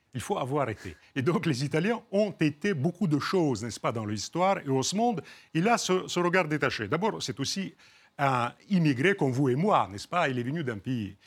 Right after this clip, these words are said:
différent, sans, ses parents sont installés, euh, moi encore plus récemment, c'était moi-même, c'était même pas mes parents, se sont installés en France.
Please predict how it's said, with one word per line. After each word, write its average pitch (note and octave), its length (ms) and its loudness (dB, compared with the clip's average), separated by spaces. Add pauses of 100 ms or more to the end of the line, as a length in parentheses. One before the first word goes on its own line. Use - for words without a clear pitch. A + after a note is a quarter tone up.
(120)
différent, C3 500 -2
sans, - 320 -6 (320)
ses - 160 -4
parents B2+ 340 0
sont G#2 280 -10
installés, A2+ 560 -4 (360)
euh, G2+ 160 -10
moi A#2 380 -2
encore A2 240 -6
plus A#2+ 140 -6
récemment, A2+ 500 -4 (100)
c'était - 280 -14
moi-même, C3 360 -2
c'était - 220 -12
même G#2 180 -8
pas A2+ 140 -12 (100)
mes A#2+ 160 -6
parents, D3+ 360 -4
se - 100 -16
sont C3+ 240 -10
installés C3+ 340 -6
en B2 80 -8
France. A#2 300 -12